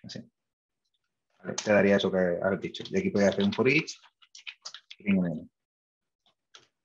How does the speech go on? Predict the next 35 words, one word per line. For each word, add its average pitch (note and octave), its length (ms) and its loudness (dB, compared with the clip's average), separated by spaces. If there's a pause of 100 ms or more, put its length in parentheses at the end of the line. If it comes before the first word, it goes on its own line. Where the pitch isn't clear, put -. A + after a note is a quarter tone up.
(1300)
poco G2+ 200 2
más G2+ 100 4
raro. E2+ 360 -2
Yo A2+ 220 4
lo A#2 220 4
haría G#2+ 200 2
así, F2+ 200 -8 (300)
de F#2+ 140 -8
primera. F2 380 -8 (540)
¿Vale? A2 200 -6
Para F#2+ 180 0
como G2 180 4
ya F#2+ 120 6
has G2+ 40 2
dicho, G#2 180 0
estaba G2 200 4
deprecado G2 440 2
esto G2+ 180 -6
y G2 60 -4
que G2 120 -4
lo G2 100 -2
cambiara, G2+ 480 0
pues F2+ 140 -4
bueno, F2+ 240 -8
si F2+ 100 -6
ya F2+ 100 0
si F2 140 -8
quieres F#2 180 -2
cambiarlo, F#2+ 440 -2
si - 100 -12
no F#2 100 -4
lo F#2 80 0
dejas F#2+ 240 0
y G2+ 80 -4
funciona. F#2 460 -4